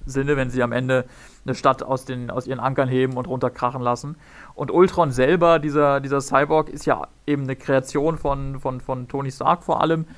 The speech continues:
äh, in, irgendwie in bester Absicht geschaffen zur Verteidigung der Menschheit gegen böse Aliens nach den Erfahrungen von vorher.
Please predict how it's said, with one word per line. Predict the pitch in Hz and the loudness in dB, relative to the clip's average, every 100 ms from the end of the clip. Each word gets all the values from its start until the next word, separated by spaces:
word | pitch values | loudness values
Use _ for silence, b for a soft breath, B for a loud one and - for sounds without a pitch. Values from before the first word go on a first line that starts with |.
| B B B - | B B B -2
äh, | - 147 | 6 6
in, | - 147 | 6 0
irgendwie | 170 147 - | 0 -2 -4
in | 135 | 0
bester | 147 170 180 | 2 4 4
Absicht | 139 165 170 - | 4 2 -2 -2
geschaffen | 139 151 170 214 | 2 2 2 0
zur | 185 143 | -4 -2
Verteidigung | 143 147 160 170 165 143 | 0 2 2 2 0 2
der | 123 | 2
Menschheit | 143 202 - 190 202 208 | 2 0 0 0 0 -4
gegen | - 143 151 | -4 -4 -4
böse | 143 147 135 | 0 2 2
Aliens | 120 180 214 202 | 2 0 0 -2
nach | 165 | -4
den | 170 156 | -4 -4
Erfahrungen | 151 156 165 175 170 | 0 2 2 2 -4
von | 165 156 | -6 -6
vorher. | - 175 180 180 | 0 2 2 -2